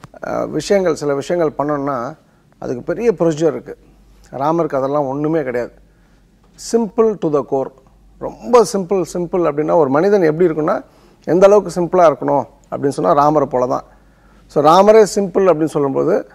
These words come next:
அவருக்கான விஷயங்களும் ரொம்ப, ரொம்ப எளிமையான விஷயங்கள் தான். ஒம்போதரைலேருந்து பத்தரை காலையில ஏப்ரல் இருபத்தொன்னு ஸ்ரீ ராமஜெயம்னு ஒரு வாட்டி எழுதிக்குங்க. இனிமேல் எழுதாதவங்க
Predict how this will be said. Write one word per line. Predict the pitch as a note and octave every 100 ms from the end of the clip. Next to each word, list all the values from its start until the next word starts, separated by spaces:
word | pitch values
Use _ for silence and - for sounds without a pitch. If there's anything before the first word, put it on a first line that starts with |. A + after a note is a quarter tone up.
| _ _ _
அவருக்கான | D3 F3 F3+ E3+ D#3+
விஷயங்களும் | D3 F3+ F#3 F3 G#3+ -
ரொம்ப, | D3 F#3 G#3
ரொம்ப | G3 E3+
எளிமையான | D3+ D3+ D3+ C#3+
விஷயங்கள் | A#2+ B2+ B2 A#2+
தான். | - _ _ _ _ _ _ _ _ _ _ _ _ - _ _ _ _ _ D#3
ஒம்போதரைலேருந்து | F3 G3+ A3 G#3+ F#3 G3
பத்தரை | G#3 E3 - A3 - _ _ _ _ _ _ _ -
காலையில | - D3+ D#3 C#3+ - -
ஏப்ரல் | - D#3 D#3+ C3+
இருபத்தொன்னு | D3+ C#3+ C#3 C3+ - _ _ _ _ _ _ _
ஸ்ரீ | - D3+
ராமஜெயம்னு | C#3+ D#3 D3 C#3 D3+
ஒரு | C3
வாட்டி | B2+ C3
எழுதிக்குங்க. | B2 B2 A2+ A#2+ - _ C#3+ _ _ _ _ _ _ _ -
இனிமேல் | D#3+ F3+ G#3+ G#3 -
எழுதாதவங்க | C#3 D3 E3 G3 F#3+ E3 D#3+ G#3+